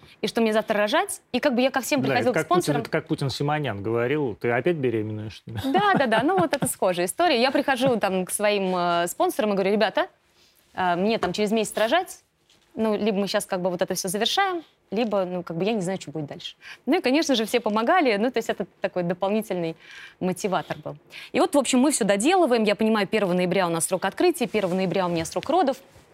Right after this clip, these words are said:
Speaker 1: А, и тут ребята начинают по одному отказываться. А это были вот выпускники вот этого учреждения,
Speaker 2: Не
Speaker 1: куда мы
Speaker 2: ходили к вам?
Speaker 1: приехали. Они говорят: "Слушай, чё-то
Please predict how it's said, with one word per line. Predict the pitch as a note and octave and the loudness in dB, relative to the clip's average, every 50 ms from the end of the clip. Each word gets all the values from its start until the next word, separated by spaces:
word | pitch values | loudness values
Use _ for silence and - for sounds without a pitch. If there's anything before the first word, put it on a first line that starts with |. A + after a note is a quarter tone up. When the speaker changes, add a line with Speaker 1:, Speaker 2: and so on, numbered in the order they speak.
| _ - - - - - - - - - - | _ -20 -20 -20 -20 -20 -20 -20 -18 -8 -2
Speaker 1:
А, | G3 G3 G#3 G3+ G3+ G3+ G3+ F#3+ - - _ _ _ - - | 2 2 4 4 4 4 4 2 0 -6 _ _ _ -14 -6
и | - - | -2 0
тут | E4+ D#4 | 2 2
ребята | E4+ B3+ F#3+ C#4 - - | 2 2 2 0 0 0
начинают | A3+ G3+ - - A#3 A#3 A3+ | -2 -4 -2 -4 -4 -4 -4
по | - F#3 | -4 -4
одному | F3 G3 G3+ A3+ | -2 -2 -2 -2
отказываться. | A3 G#3+ - F3 F#3+ - - - - - - _ _ - | -4 -6 -6 -8 -10 -10 -12 -20 -20 -20 -20 _ _ -8
А | A#3 | -6
это | D4 - | -4 0
были | A#3+ B3+ A#3 | 0 0 0
вот | A3 G#3+ | -2 -2
выпускники | - F3 - - - - G#3+ F#3+ - - A3 | -6 -8 -8 -8 -6 -6 -6 -6 -4 -6 -6
вот | F3+ - | -4 -4
этого | E3 - D#3+ D#3+ | -6 -8 -8 -10
учреждения, | D#3 - G3 F#3+ G#3 - E4+ G#4+ G4 D4 | -8 -6 -4 -4 -4 -4 -4 -2 -2 -2
Speaker 2:
Не | - | 0
Speaker 1:
куда | - A#3+ C#4 | 0 0 0
мы | D4+ C#4+ | 0 0
Speaker 2:
ходили | C4+ - A3+ | 0 0 -2
к | G#3 | -2
вам? | F3 G3+ G3 | -2 -4 -6
Speaker 1:
приехали. | G3+ G3+ _ _ _ _ _ - - - - - - - - - | -10 -14 _ _ _ _ _ -20 -20 -20 -20 -20 -20 -20 -16 -8
Они | - G3+ G#3 | -4 -2 -2
говорят: | G3+ E3+ F#3 D#3 _ _ _ _ _ _ _ _ | -2 -2 -4 -6 _ _ _ _ _ _ _ _
"Слушай, | - - - F#3+ - - F3 E3 | -18 -12 -10 -10 -8 -6 -8 -8
чё-то | D#3+ - - G3 - - F3+ F3 | -8 -10 -14 -14 -10 -8 -8 -8